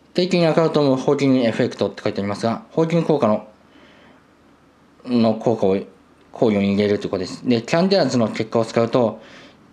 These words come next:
Tのティーエルが、まあ、このように書けます。そして、この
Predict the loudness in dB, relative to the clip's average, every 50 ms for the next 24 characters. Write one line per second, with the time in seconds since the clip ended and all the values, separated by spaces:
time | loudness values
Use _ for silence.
0 | -20 _ -6 -2 0 2 2 2 2 0 -2 -2 0 2 2 4 4 2 2 2
1 | 2 2 2 2 0 -2 -6 -14 -12 -6 -6 -4 -2 0 2 2 4 4 2 0
2 | -2 -4 -8 -4 -2 -2 -2 -2 -4 -8 -12 -18 _ -20 -18 -10 -8 -8 -4 0
3 | 0 2 2 0 -2 -6 -14 -20 -20 -20 -20 -20 -20 -20 -4 0 2 4 4 4
4 | 2 0 -2 -6